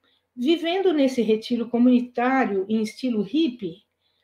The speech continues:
a tribo de Nelson continuava, assim, a seu modo, a usufruir da liberdade ceifada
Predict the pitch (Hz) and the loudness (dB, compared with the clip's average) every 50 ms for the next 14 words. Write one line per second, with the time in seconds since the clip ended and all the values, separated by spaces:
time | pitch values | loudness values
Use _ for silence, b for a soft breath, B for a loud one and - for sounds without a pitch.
0 | _ _ _ 240 247 247 247 - 370 392 349 339 302 254 247 233 240 247 262 262 | _ _ _ -4 -4 -4 -4 -2 0 0 0 0 2 4 4 4 6 4 4 4
1 | 254 254 - 220 214 - 269 269 254 254 247 247 254 262 262 247 233 233 - - | 4 2 0 -2 -2 0 0 0 0 2 2 2 2 2 2 -2 -4 -8 -10 -8
2 | - 277 285 262 233 - - 233 240 - - 302 302 285 262 247 254 277 277 269 | -4 -2 0 0 0 0 -2 -8 -10 -8 -8 -4 0 4 6 6 6 6 6 4
3 | 233 190 170 180 185 180 - - 220 233 240 254 285 262 240 254 311 370 370 - | 2 2 0 -6 -8 -10 -10 -8 -4 -2 0 0 0 -2 -2 -2 -2 -2 -2 -4
4 | 302 294 247 254 277 294 294 262 226 240 240 240 254 233 254 240 233 202 214 208 | -6 0 0 0 0 0 -4 -4 -4 -2 -2 -2 0 2 0 0 0 -2 -4 -2
5 | 202 202 196 190 190 196 - - - 277 294 285 262 - - 220 214 202 202 208 | -2 -2 -4 -4 -8 -14 -14 -14 -12 -8 -8 -8 -8 -8 -8 -6 -2 -2 -2 -2
6 | 208 226 247 247 247 | -2 -4 -6 -6 -10